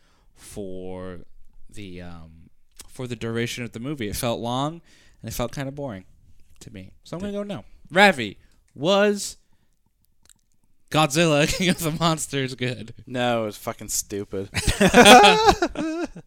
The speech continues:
Speaker 3: Boom, there you have it.
Speaker 2: Re-listen to this podcast to find out why.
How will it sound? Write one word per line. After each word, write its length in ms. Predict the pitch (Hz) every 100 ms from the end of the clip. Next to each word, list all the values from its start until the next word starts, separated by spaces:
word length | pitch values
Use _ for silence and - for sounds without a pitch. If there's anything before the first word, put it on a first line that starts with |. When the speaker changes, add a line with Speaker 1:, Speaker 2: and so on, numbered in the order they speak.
| 208 180 202 202 190 170 156 -
Speaker 3:
Boom, 360 | 127 170 196 123
there 140 | 135
you 100 | 151
have 100 | 160
it. 40 | 175
Speaker 2:
Re-listen 320 | 180 180 190
to 40 |
this 100 | 147
podcast 580 | - 147 147 147 127 -
to 80 | 127
find 380 | 123 - - 160
out 140 | 135
why. 460 | 135 151 139 110